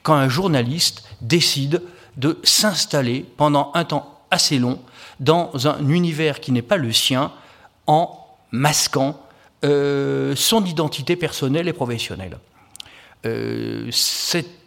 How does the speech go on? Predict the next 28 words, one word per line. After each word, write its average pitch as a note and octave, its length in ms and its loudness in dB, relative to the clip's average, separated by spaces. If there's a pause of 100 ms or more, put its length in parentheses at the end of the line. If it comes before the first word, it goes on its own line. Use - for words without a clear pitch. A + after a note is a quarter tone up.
(140)
ce - 180 -2
journalisme G3 580 0
d'immersion E3+ 540 0
pose F3 220 0
des D3+ 80 0
problèmes D#3+ 480 0
déontologiques, D#3 920 0 (340)
euh, B2+ 380 0
dont D3+ 140 0
je D3+ 120 0
ne D#3+ 60 0
m'occupe E3 280 -2
pas G3 120 4
du E3+ 120 -8
tout F#3 120 -4
aujourd'hui, B2+ 420 -2 (160)
mais C3 140 -2
qui D3+ 100 -4
sont F#3+ 240 -2
importants. B2 420 -6 (680)
Je C#3+ 120 2
prendrai A3+ 340 2
simplement G3+ 480 2
deux E3+ 180 0
exemples F3 400 -2
très - 220 -2
célèbres, E3+ 500 0 (220)
mais E3 180 0